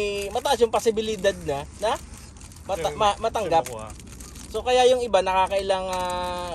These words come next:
Speaker 1: interview na hindi nakukuha kasi nga, yung iba,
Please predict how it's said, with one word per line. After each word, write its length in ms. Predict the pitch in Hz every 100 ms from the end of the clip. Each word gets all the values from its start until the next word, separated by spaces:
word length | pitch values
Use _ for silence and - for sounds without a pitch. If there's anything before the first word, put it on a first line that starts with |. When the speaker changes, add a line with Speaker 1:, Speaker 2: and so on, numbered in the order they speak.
| 165
Speaker 1:
interview 720 | 196 196 208 185 175 147 143
na 120 | 147 156
hindi 240 | 160 160
nakukuha 500 | 160 151 139 147 131
kasi 240 | 139 151 139
nga, 160 | 123 - - - - - - -
yung 160 | 156
iba, 480 | 170 160 143 139 139